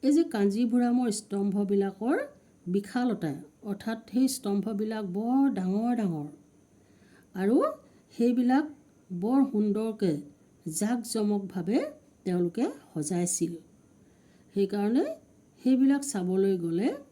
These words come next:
দৰ্শনাৰ্থীৰ মন আনন্দৰে অভিভূত কৰিছিল, আনন্দত তেওঁলোক অভিভূত হৈছিল। অন্তৰ আত্মা সেই মন্দিৰবোৰে বা স্তম্ভবোৰে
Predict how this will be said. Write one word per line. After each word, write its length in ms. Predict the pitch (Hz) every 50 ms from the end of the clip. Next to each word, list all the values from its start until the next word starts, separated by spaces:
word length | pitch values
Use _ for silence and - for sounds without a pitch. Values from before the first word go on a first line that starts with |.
| _ _ _ _ _ - _ _ 165
দৰ্শনাৰ্থীৰ 760 | 160 180 190 185 185 - 240 240 240 233 233 - - 233 208
মন 280 | 180 165 151 170 226 320 587 571 - - - _ _ _ _ _ -
আনন্দৰে 680 | 175 175 180 190 196 202 202 196 185 180 185 233 392 587 622 - - - _ _ _ _ _ _ _ _ _ _ _ _ _ _ _ _ _ _ _ _ _ _
অভিভূত 460 | 190 196 185 190 196 175 175 175 - 233 277 - 659 640 - _ _ -
কৰিছিল, 460 | 180 165 160 156 - - - 151 160 165 - - _ _ _ -
আনন্দত 460 | 180 180 196 202 214 208 214 247 247 -
তেওঁলোক 300 | 196 180 170 196 269 311 302
অভিভূত 380 | 190 180 208 220 214 240 240 254
হৈছিল। 460 | 247 240 226 190 175 - - 160 147 - - -
অন্তৰ 320 | 180 185 180 180 196 190 180 180
আত্মা 300 | 175 - _ 185 208 302 494 554 539 - - _ _ _ _ _ _ -
সেই 140 | 220 240 262
মন্দিৰবোৰে 680 | 247 190 175 170 165 165 170 175 165 165 170 170 226 294
বা 160 | 294 214 196 175
স্তম্ভবোৰে 720 | 175 - - - 165 156 160 165 160 151 156 165 208 294